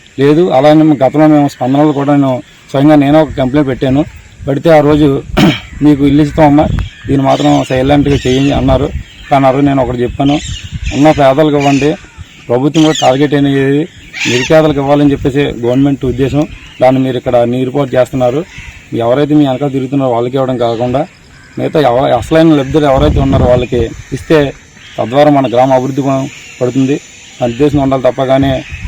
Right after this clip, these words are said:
ఎవరైతే సపోర్ట్ చేస్తే వాళ్ళకి ఇవ్వడం అది మంచిది, సరైన నిర్ణయం కాదని" మేము గతంలో అడగడం జరిగింది.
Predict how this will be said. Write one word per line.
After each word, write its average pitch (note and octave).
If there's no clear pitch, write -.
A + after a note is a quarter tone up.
ఎవరైతే B2
సపోర్ట్ C3
చేస్తే B2
వాళ్ళకి A#2
ఇవ్వడం B2
అది A#2+
మంచిది, B2
సరైన B2
నిర్ణయం B2+
కాదని" B2
మేము B2
గతంలో B2
అడగడం B2
జరిగింది. B2